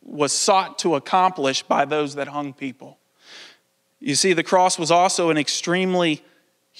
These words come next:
hu-, humiliating thing. Like I said, they would hang the individual naked so that his private region is exposed to everybody. They would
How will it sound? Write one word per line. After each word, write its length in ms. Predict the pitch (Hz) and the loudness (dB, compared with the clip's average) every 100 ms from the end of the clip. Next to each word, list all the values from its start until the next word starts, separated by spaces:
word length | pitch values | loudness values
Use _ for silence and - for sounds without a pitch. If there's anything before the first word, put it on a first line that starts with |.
| - | -4
hu-, 280 | 220 214 190 - | -2 0 -4 -10
humiliating 880 | - 165 170 214 180 143 135 127 | -6 -2 2 4 4 2 -2 -6
thing. 340 | 127 - 127 123 _ _ _ _ _ _ _ _ - | -12 -12 -12 -12 _ _ _ _ _ _ _ _ -2
Like 200 | 165 170 | 0 2
I 60 | 170 | 0
said, 280 | - 196 | 2 0
they 120 | 165 160 | 2 2
would 140 | 156 | 0
hang 280 | - 214 208 | 0 0 0
the 140 | 180 | 0
individual 540 | 165 156 160 156 147 143 | 0 -2 -2 -2 -2 -2
naked 560 | 143 185 180 127 - _ _ _ _ _ - | 0 -2 -4 -12 -14 _ _ _ _ _ -6
so 200 | - 175 | 0 2
that 180 | 160 143 | 2 2
his 380 | 170 147 - - _ _ _ | 0 0 -2 -6 _ _ _
private 440 | - 226 226 165 | 2 4 4 0
region 400 | - 147 135 147 143 | -2 -2 0 -2 -2
is 120 | 151 | -2
exposed 560 | 175 - 185 180 165 | -4 -2 0 0 0
to 80 | 160 | 0
everybody. 640 | 151 151 135 123 123 120 _ _ _ _ _ - - - | 0 0 -6 -8 -12 -14 _ _ _ _ _ -20 -10 0
They 160 | 175 | 2
would 260 | 175 160 | 4 2